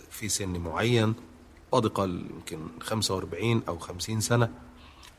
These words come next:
على حسب ما هو موجود ومعمول به في القانون السعودي. المهم أن الفكرة هنا ليست فكرة إن المرأة الآن أصبحت تسافر وحدها، إنها تصنع أو تفعل شيء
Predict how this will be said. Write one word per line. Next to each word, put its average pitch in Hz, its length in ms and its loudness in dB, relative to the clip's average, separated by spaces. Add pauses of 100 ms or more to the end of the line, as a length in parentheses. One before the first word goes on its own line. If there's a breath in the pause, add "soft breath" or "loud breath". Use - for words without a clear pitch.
(200 loud breath)
على 135 200 8
حسب 123 360 4 (160)
ما 113 120 4
هو 113 180 8
موجود 110 420 6
ومعمول 101 440 6
به 101 320 0
في 82 200 -8 (340)
القانون 101 460 2
السعودي. 113 520 2 (880 soft breath)
المهم 160 480 12 (760)
أن 123 160 8
الفكرة 135 680 6 (100)
هنا 156 340 8 (640 loud breath)
ليست 147 400 8
فكرة 147 360 6 (100)
إن 104 140 4
المرأة 123 320 6
الآن 120 240 2
أصبحت 120 480 2
تسافر 113 420 2
وحدها، 113 560 2 (600)
إنها 127 440 8 (120)
تصنع 139 500 8
أو 92 120 0
تفعل 104 400 2
شيء 139 260 8